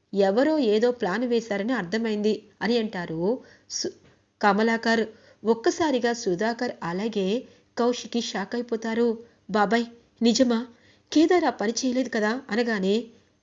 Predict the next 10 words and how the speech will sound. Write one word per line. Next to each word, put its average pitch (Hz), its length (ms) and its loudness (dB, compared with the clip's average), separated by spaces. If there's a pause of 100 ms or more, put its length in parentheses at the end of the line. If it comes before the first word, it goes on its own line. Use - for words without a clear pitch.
"లేదు 220 240 8
కౌశికి" 220 640 -2
అని 226 140 2
అంటారు. 220 580 0 (320)
ఇక 359 140 4
ఒక్కసారిగా 254 720 -4
కేదార్ 214 400 -4
దగ్గరికి 220 400 -6
వస్తుంది 220 380 -6
కౌశికి. 226 720 -4